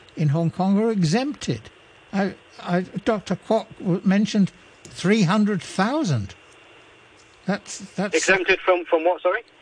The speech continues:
Speaker 1: Ex-, exempted from the quarantine. They can go backwards and forwards.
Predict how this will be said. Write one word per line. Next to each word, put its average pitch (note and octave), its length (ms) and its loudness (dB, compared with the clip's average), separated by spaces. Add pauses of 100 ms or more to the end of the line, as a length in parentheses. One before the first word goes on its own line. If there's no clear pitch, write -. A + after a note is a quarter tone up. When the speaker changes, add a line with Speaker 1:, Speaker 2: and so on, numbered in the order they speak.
Speaker 1:
Ex-, G3 220 -8
exempted G3 800 -4
from F#3+ 300 -2
the F#3 180 -2
quarantine. G#3 720 -4
They C3 120 -4
can D#3 220 -4
go F#3 240 -4
backwards F#3+ 460 -6
and F3+ 140 -2
forwards. G#3 480 -6